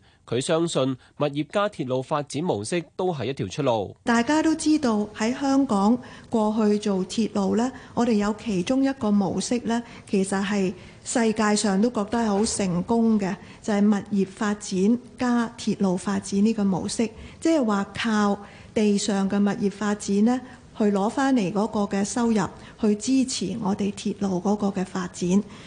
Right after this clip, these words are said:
Speaker 2: 所以只要我哋有足夠嘅土地呢，我相信喺呢多方面都係一個出路嚟嘅。
Speaker 1: 另外，為方便港深兩地創科人員日常頻繁嘅跨境流動，當局計劃喺項目內嘅河套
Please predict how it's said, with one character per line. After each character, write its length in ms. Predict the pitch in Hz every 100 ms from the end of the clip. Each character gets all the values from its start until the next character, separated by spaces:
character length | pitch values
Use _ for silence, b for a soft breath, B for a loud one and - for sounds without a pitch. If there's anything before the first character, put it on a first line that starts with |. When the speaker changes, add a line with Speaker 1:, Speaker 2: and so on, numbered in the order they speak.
| B
Speaker 2:
所 160 | - 359
以 120 | 339
只 260 | - 277 320
要 120 | 277
我 240 | 233 208
哋 200 | 214 202
有 320 | 196 190 196 208
足 140 | 285
夠 280 | 277 226 202
嘅 160 | 196 196
土 380 | - 180 196
地 260 | 254 214 190
呢， 180 | 220 247 B B B
我 120 | 226
相 200 | 226 277
信 160 | 269 214
喺 100 | 202
呢 140 | 220 254
多 140 | 247
方 240 | 240 247
面 200 | 233 208
都 100 | 202
係 120 | 226 208
一 40 |
個 160 | 208 196
出 200 | - 220
路 260 | - 190 208
嚟 160 | 170 -
嘅。 220 | 196 269 B B B _
Speaker 1:
另 160 | 120 123
外， 240 | 123 123 b b
為 200 | 123 131
方 280 | - 170 170
便 180 | 123
港 240 | 127 107 156
深 180 | 190 175
兩 200 | 123 143
地 100 | 120
創 200 | 123 143
科 140 | 147 185
人 220 | 135 104
員 200 | 107 104
日 100 | 120
常 300 | 127 101 101
頻 240 | - 98 107
繁 240 | 107 113
嘅 280 | 147 139 147
跨 180 | 180 170
境 140 | 160
流 160 | 117 98
動， 300 | 123 123 123 b b -
當 140 | 226
局 80 | 190
計 240 | 139 156
劃 260 | 143 131 127
喺 220 | - 165 170
項 160 | 131
目 160 | 151 -
內 240 | 135 123 127
嘅 240 | 147 139
河 220 | 117 87
套 140 | 98